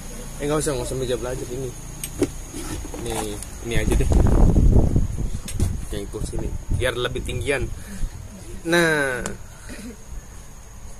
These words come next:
sekarang waktunya adalah perakitan. Yang pertama ngerakit yang dulu ya, yang gampang-gampang dulu aja deh. Nah,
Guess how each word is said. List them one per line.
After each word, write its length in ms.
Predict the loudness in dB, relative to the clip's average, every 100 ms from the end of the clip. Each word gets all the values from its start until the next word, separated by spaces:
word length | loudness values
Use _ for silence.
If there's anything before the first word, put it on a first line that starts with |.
| -16 -18 -12 -12 -12 -16 -16 -16 -14 -16 -14 -6 -4 -4 -10 -12 -10
sekarang 560 | -4 2 4 6 4 2
waktunya 480 | -2 0 2 2 0 -4 -8 -6 -4
adalah 320 | -2 -2 -2
perakitan. 560 | 0 0 0 -4 -4 -4 -10 -14 -12 -14 -14 -14 -10 -8
Yang 160 | -8
pertama 240 | -4 -2 -2
ngerakit 320 | -2 -4 -6 -8
yang 240 | -6 -6 -8
dulu 240 | -8 -8
ya, 160 | -6 -8 -12 -18 -18 -18 -16 -12
yang 160 | -8 -6
gampang-gampang 400 | -6 -4 -4 -4
dulu 160 | -4
aja 160 | -4 -4 -6
deh. 120 | -8 -14 -18 -18 -18 -18 -18 -18 -18 -18 -16 -18 -12 -12 -12 -18 -18 -18 -18 -12 -12 -12 -18 -8
Nah, 80 | -8